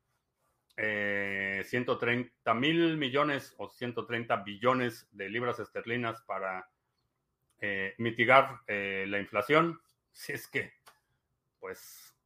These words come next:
se va a devaluar igual que todas las monedas fiat. Se pueden hacer pools de staking en li-, en Library. Puedes hacer,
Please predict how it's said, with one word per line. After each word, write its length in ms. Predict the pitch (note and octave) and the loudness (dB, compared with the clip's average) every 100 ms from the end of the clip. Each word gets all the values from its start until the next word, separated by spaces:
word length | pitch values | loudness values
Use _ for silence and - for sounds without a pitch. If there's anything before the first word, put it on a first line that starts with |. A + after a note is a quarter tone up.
| _ _ _ _ _ _ _ _ _ | _ _ _ _ _ _ _ _ _
se 160 | - A2+ | 0 8
va 100 | C#3 | 10
a 40 | |
devaluar 420 | C#3 A2+ A#2+ C3+ | 10 8 10 8
igual 240 | A2+ B2+ B2 | 8 2 2
que 80 | |
todas 200 | A#2 C3 | 2 2
las 140 | A#2+ G2+ | 2 -2
monedas 360 | G2+ A#2+ A#2 | -2 -2 -2
fiat. 200 | - C3 B2+ _ _ _ - G#2+ | -2 -4 -4 _ _ _ -12 -8
Se 100 | A2+ | -4
pueden 200 | A#2+ B2 | -2 0
hacer 240 | B2+ A#2+ | 0 0
pools 280 | B2 B2 B2 | 0 -6 -6
de 100 | A2+ | -8
staking 440 | G2+ - A#2+ B2 G#2+ | -6 -4 -4 -2 -2
en 160 | G2 | -2
li-, 300 | G#2 C#3 C#3 - | 4 2 2 -4
en 240 | A2 G2+ | -2 0
Library. 440 | A2+ C3+ B2+ A2 G2+ - _ - _ _ _ - B2 | 0 2 2 0 -2 -8 _ -20 _ _ _ -10 6
Puedes 240 | E3 F#3 | 6 8
hacer, 400 | E3+ - F3 - | 6 8 6 4